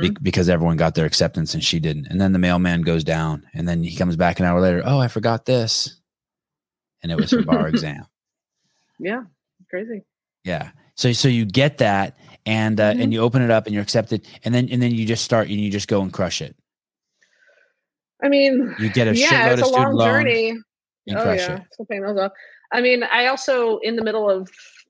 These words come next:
Speaker 2: uh, med school, I took, so med school's four years, and the third year is usually the most difficult 'cause you're just thrown in the wards and your,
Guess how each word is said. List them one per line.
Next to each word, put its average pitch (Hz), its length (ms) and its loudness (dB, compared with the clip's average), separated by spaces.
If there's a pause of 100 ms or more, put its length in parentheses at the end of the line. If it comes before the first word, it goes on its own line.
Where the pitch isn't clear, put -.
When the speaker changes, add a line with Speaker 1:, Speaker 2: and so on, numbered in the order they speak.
(140)
Speaker 2:
uh, 185 460 2 (180)
med 202 180 -4
school, 202 200 -2
I 190 60 2
took, 185 220 -8 (100)
so 202 140 -4
med 196 200 -4
school's 202 200 -2
four 196 220 -2
years, 190 520 0 (100)
and 190 100 -6
the 202 60 -6
third 247 200 2
year 233 100 4
is 214 120 -4
usually 196 240 0
the 185 60 2
most 175 140 -4
difficult 180 380 -2
'cause 175 160 -8
you're 175 160 -2
just 170 200 -12
thrown 180 180 -2
in 175 80 -6
the 170 60 -4
wards 170 380 -2
and 165 120 -4
your, 165 180 -2